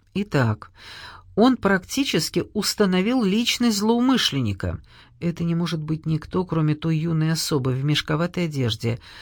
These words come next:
К такому выводу он пришёл к концу смены. Здесь сомнений не было никаких.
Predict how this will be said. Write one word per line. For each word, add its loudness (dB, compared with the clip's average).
К -14
такому 6
выводу 4
он 4
пришёл 0
к -14
концу 0
смены. 0
Здесь 2
сомнений 2
не 2
было 0
никаких. -2